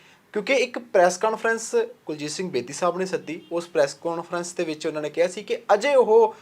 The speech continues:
ਖੁੱਲ੍ਹ ਕੇ ਇਸ ਗ-, ਮਸਲੇ ਦੇ ਉੱਤੇ ਕੋਈ ਗੱਲ ਕਰਨ ਲਈ ਤਿਆਰ ਨਹੀਂ, ਪਰ ਆਉਣ ਵਾਲੇ ਸਮੇਂ ਦੇ ਵਿੱਚ ਉਹ ਗੱਲ ਕਰਨਗੇ। ਕੁਲਜੀਤ ਸਿੰਘ ਬੇਦੀ ਸਾਹਿਬ ਤੋਂ ਜਾਣਦੇ ਹਾਂ ਕਿ ਆਖਰ ਇਹ ਜਿਹੜੇ ਆਪਸੀ, ਅ, ਤਕਰਾਰ ਹੈ, ਇਹ ਇਸ ਕਦਰ ਤੱਕ ਕਿਉਂ ਪਹੁੰਚ ਗਈ, ਇਸ ਦੇ ਬਾਰੇ ਅਸੀਂ ਗੱਲਬਾਤ ਕਰਦੇ ਹਾਂ। ਕੁਲਜੀਤ ਸਿੰਘ ਬੇਦੀ ਸਾਹਿਬ, ਬਹੁਤ ਬਹੁਤ ਸਵਾਗਤ ਜੀ।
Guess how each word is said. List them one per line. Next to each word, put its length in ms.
ਖੁੱਲ੍ਹ 180
ਕੇ 180
ਇਸ 260
ਗ-, 100
ਮਸਲੇ 360
ਦੇ 100
ਉੱਤੇ 580
ਕੋਈ 100
ਗੱਲ 220
ਕਰਨ 220
ਲਈ 100
ਤਿਆਰ 300
ਨਹੀਂ, 160
ਪਰ 120
ਆਉਣ 160
ਵਾਲੇ 140
ਸਮੇਂ 240
ਦੇ 60
ਵਿੱਚ 180
ਉਹ 60
ਗੱਲ 200
ਕਰਨਗੇ। 360
ਕੁਲਜੀਤ 280
ਸਿੰਘ 180
ਬੇਦੀ 260
ਸਾਹਿਬ 220
ਤੋਂ 100
ਜਾਣਦੇ 380
ਹਾਂ 80
ਕਿ 120
ਆਖਰ 520
ਇਹ 140
ਜਿਹੜੇ 420
ਆਪਸੀ, 600
ਅ, 240
ਤਕਰਾਰ 540
ਹੈ, 180
ਇਹ 340
ਇਸ 180
ਕਦਰ 240
ਤੱਕ 220
ਕਿਉਂ 180
ਪਹੁੰਚ 380
ਗਈ, 120
ਇਸ 160
ਦੇ 80
ਬਾਰੇ 240
ਅਸੀਂ 160
ਗੱਲਬਾਤ 320
ਕਰਦੇ 260
ਹਾਂ। 60
ਕੁਲਜੀਤ 240
ਸਿੰਘ 140
ਬੇਦੀ 180
ਸਾਹਿਬ, 200
ਬਹੁਤ 140
ਬਹੁਤ 140
ਸਵਾਗਤ 300
ਜੀ। 80